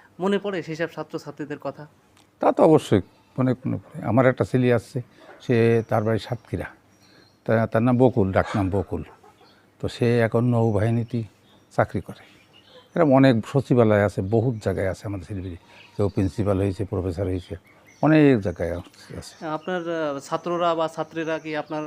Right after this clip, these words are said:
Speaker 1: কাছে আসে, মানে আপনার সঙ্গে দেখা করতে আসে তারা?
Speaker 2: হ্যাঁ, হ্যাঁ, দেখা করতে আসে। খু-, খুলনাতেও বিভিন্ন জায়গাতে। যখন তারা,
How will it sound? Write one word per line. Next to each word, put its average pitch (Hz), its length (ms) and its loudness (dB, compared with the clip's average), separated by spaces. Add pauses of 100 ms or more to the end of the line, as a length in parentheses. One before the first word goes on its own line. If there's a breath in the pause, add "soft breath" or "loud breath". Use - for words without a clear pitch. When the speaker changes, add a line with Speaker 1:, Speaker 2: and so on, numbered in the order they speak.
(100)
Speaker 1:
কাছে 147 240 -6
আসে, 143 300 -6
মানে 135 180 -10 (140)
আপনার 156 160 -10
সঙ্গে 170 200 -8
দেখা 165 220 -6
করতে 175 260 -8
আসে 170 120 -6
তারা? 151 100 -2
Speaker 2:
হ্যাঁ, 165 200 6
হ্যাঁ, 156 160 6
দেখা 131 280 0
করতে - 260 0
আসে। 107 240 0 (680)
খু-, - 140 -14 (100)
খুলনাতেও 147 560 2 (600 soft breath)
বিভিন্ন 170 320 4
জায়গাতে। 127 320 6
যখন 143 300 4
তারা, 160 200 4